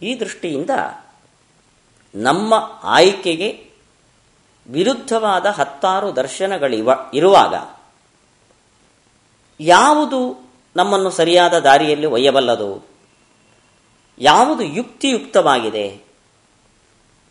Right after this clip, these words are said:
ಇದನ್ನು ವಿಮರ್ಶೆ ಮಾಡುವ ಸಾಮರ್ಥ್ಯ ದೇವರು ನಮಗೆ ಕೊಟ್ಟಿದ್ದಾನೆ.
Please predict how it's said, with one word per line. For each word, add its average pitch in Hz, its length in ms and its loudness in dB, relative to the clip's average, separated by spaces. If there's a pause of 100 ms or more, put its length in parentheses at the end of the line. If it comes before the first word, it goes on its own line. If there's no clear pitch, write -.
(200)
ಇದನ್ನು 269 320 -6
ವಿಮರ್ಶೆ 247 520 -6
ಮಾಡುವ 156 380 -6
ಸಾಮರ್ಥ್ಯ 120 840 -6 (1040)
ದೇವರು 208 280 -4
ನಮಗೆ 175 240 -8
ಕೊಟ್ಟಿದ್ದಾನೆ. - 540 -12